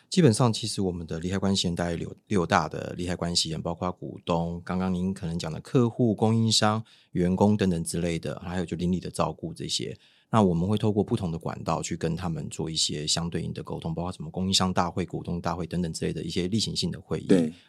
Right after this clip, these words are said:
Speaker 1: 好，另外的话呢，我们，我们现在也会善用所谓的社群媒体，包括 Facebook、I G。
Speaker 2: 是。
Speaker 1: 好，那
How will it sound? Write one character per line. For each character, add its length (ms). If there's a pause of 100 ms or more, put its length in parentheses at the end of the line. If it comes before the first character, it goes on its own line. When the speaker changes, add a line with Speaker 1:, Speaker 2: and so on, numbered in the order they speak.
Speaker 1:
好， 180 (180)
另 180
外 120
的 100
话 140
呢， 120
我 80
们， 280 (100)
我 100
们 320
现 280
在 160
也 60
会 100
善 180
用 160
所 160
谓 60
的 120
社 140
群 160
媒 180
体， 280 (260)
包 140
括 160
Facebook、 460 (120)
I 220
G。 500
Speaker 2:
是。 180
Speaker 1:
好， 220
那 180